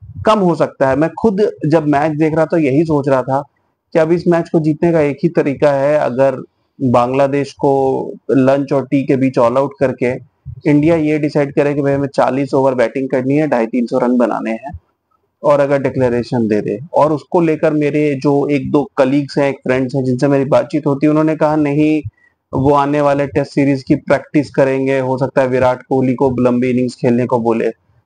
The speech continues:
लेकिन पहली ball से ही clear हो गया कि team India क्या सोच के आई है। आते ही aggressive cricket, and I really would like to say it again, मेरे नजर में जायसवाल team India के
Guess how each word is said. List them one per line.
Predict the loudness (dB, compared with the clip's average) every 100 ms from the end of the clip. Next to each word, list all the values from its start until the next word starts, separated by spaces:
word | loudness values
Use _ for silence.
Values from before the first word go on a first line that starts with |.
| -2
लेकिन | 2 4 2 0 0 -2 -8 _ _ _ _ 0
पहली | 2 2 2
ball | 2 0
से | 0
ही | 0
clear | 2 2 2
हो | 0
गया | 0 0
कि | -2
team | -2 0 2
India | 2 0
क्या | 0 0
सोच | 0 -2 -2
के | -2
आई | 0 -2
है। | -6 -10 _ _ -2
आते | 0 0 0 0
ही | 0
aggressive | -2 0 0 0 0 -2
cricket, | 0 -2 0 -2 -4 _ _ _ 0
and | 2 2 0
I | 0 0
really | 0 -2 0 2 0 -2 _ -2 0
would | 2 2 2
like | 2 0 -2
to |
say | 0 0 0
it | -2 -4
again, | 0 0 2 0
मेरे | 0 0
नजर | 0 0 0
में | 0 -2 0
जायसवाल | 0 0 -2 0 0 0 -4 -10 -20 _ _ _
team | 0 2 2
India | 2 2 0 0
के | -2